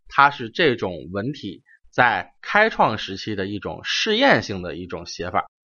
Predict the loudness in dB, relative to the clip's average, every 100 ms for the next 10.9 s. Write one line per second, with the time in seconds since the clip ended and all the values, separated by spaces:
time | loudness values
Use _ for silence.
0 | _ 0 4 2 0 -6 -6 2 4 2
1 | 2 6 6 6 2 -4 -2 -2 -2 _
2 | _ -10 -6 -4 -6 -8 -8 -8 -8 _
3 | _ _ _ _ -20 _ -4 -2 0 4
4 | 6 6 6 4 4 -2 -6 -4 -2 -2
5 | -4 -2 -4 -4 _ _ 2 4 6 4
6 | 2 -6 -4 -2 4 6 6 2 -4 -6
7 | -2 0 2 2 2 2 2 0 0 -2
8 | -4 -4 -4 -2 -2 -2 _ _ _ 6
9 | 6 6 4 0 -2 -6 -4 -4 -4 2
10 | 4 4 2 -8 -8 -8 -2 4 4